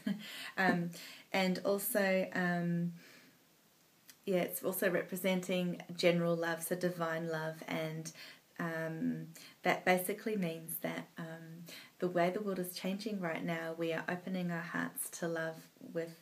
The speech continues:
all people. So that could be your friends and, you know, your family, but also strangers and, and other people around you.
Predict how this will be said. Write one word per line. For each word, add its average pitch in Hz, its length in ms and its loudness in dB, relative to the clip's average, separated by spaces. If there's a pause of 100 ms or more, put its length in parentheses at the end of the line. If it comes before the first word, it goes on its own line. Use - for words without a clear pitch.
(180)
all 240 160 2
people. 170 540 -4
So 170 360 0 (380)
that - 140 -4
could - 200 -6
be 180 80 0
your 175 140 0
friends 170 560 -4
and, 160 300 -6 (140)
you 165 120 -4
know, 165 80 -8
your 170 140 -6
family, 170 600 -2
but 190 160 -4
also 202 260 -4
strangers 202 680 -2
and, 180 160 -2
and 180 200 -2
other 180 160 -2
people 180 400 -2
around 170 440 0
you. 170 180 -2